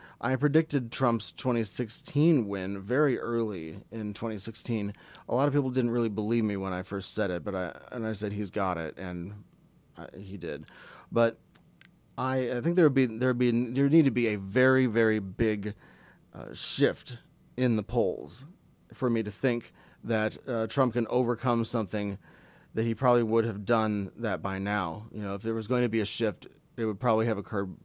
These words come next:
by now. I mean, there's less than a month until the election. Anything can happen, though. Uh, we're only halfway through October, and there can be a number of October surprises still to go. Uh, I think the number one surprise was actually him,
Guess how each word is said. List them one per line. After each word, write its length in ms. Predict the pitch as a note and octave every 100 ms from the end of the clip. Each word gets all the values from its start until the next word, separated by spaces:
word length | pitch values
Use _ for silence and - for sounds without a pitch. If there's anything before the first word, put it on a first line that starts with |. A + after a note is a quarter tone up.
| -
by 200 | G#2 G2
now. 280 | G#2 G#2
I 40 | A2
mean, 160 | G2
there's 200 | F#2 F#2+
less 200 | F#2+ G2
than 80 | F#2+
a 60 | F#2
month 240 | G2 G2+
until 240 | G2 F#2+ F#2+
the 100 | F#2+
election. 480 | G2 G2 - F2+ - - - -
Anything 360 | C#3 D3 D3+ C#3+
can 120 | B2+
happen, 360 | B2+ A#2+ B2+
though. 260 | A#2+ B2+ D#3
Uh, 240 | E2 D#2 D2
we're 200 | G#2+ G#2
only 160 | G#2
halfway 380 | G2+ G#2 G#2 A2
through 180 | - A2
October, 460 | G2+ B2 G#2+ C3
and 120 | D#3 A2
there 100 | G2+
can 140 | G2+
be 100 | G#2
a 60 | G2+
number 280 | G2+ G2+ G2+
of 60 |
October 560 | F#2+ F#2+ - A2 G#2+ G#2 - -
surprises 800 | - A2 - A#2+ A2+ F#2 G2 F#2+
still 300 | - A2+ G#2
to 100 | G2+
go. 400 | G2 G2 F#2+ C#3+ - - - -
Uh, 160 | G2+ G2+
I 40 |
think 160 | G2+ G2+
the 80 | G#2
number 300 | G#2+ A2 G2
one 380 | G2+ G#2+ G#2+ G2 - -
surprise 720 | - A2 G2 B2+ G#2+ G2 F#2+
was 180 | G#2 F#2+
actually 460 | F2 G#2+ F#2+ G2+ G2+
him, 320 | G#2+ G2+